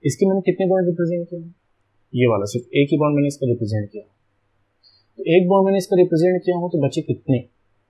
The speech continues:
चार में से एक गए, बचे कितने? तीन। कार्बन की चार बंदिशें होती है, चार में से एक गया, बचा कितना? तीन। तो मतलब इसके पास hydrogen कितने हो गए? तीन।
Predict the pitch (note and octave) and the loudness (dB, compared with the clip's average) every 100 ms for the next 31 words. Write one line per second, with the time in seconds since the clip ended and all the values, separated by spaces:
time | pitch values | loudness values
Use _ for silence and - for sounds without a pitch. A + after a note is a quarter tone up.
0 | _ _ - A2 A#2 C#3 C#3 C#3 D#3 - | _ _ -2 2 2 2 -2 -2 -6 -6
1 | C3+ A#2+ A#2 G#2 - - B2 C#3+ C#3 C3 | -2 -2 0 -4 -6 -8 -6 -2 -4 -4
2 | A#2+ - _ _ - F3 C#3 - _ - | -8 -8 _ _ 0 2 0 -4 _ -4
3 | G2+ G#2+ B2+ C3+ C#3+ D3 E3 F3 F3+ F3+ | -4 -2 -4 -2 -2 0 0 2 2 0
4 | D#3 C3+ - - _ _ _ _ - B2 | -2 -6 -6 -10 _ _ _ _ -2 0
5 | C#3+ D#3 - D#3 C#3+ B2+ G#2+ C3 C3+ D#3+ | 0 -4 -4 -2 0 0 -4 -6 -6 -4
6 | D3+ - E3+ _ _ _ _ _ - A3 | -4 -6 -10 _ _ _ _ _ 0 2
7 | D#3+ A2+ _ - B2 B2 B2 C3+ - - | 2 0 _ -2 0 0 0 -2 -4 -4
8 | - C#3 C#3 A2 A#2+ C#3 C#3 D#3 F#3 G3 | -2 -2 0 -2 0 -2 -4 -6 -6 -6
9 | F3+ - | -8 -12